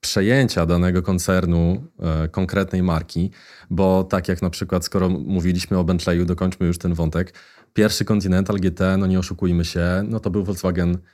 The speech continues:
Phaeton. I można to zarzucać lub nie, ale, e, wszyscy musieli pójść na jakiś kompromis, bo z jednej strony trzeba było trochę w przyspieszonych warunkach przygotować ten samochód.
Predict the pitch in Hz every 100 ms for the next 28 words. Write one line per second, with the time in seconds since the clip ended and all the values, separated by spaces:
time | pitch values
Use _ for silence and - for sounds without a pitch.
0 | _ - 78 69 87 - - _ - 120
1 | 120 131 127 127 120 113 107 98 92 98
2 | - 92 87 82 90 80 82 92 87 87
3 | 90 92 92 92 90 90 92 - - -
4 | _ _ - 131 - 117 117 113 110 113
5 | 110 107 98 98 - 98 90 76 69 -
6 | - - 104 104 107 104 98 - 101 98
7 | 98 - 92 92 90 87 87 87 - _
8 | _ _ _ 127 127 123 104 95 - 120
9 | - 104 - 117 101 87 90 87 85 90
10 | 82 82 73 76 - 73 71 69 73 120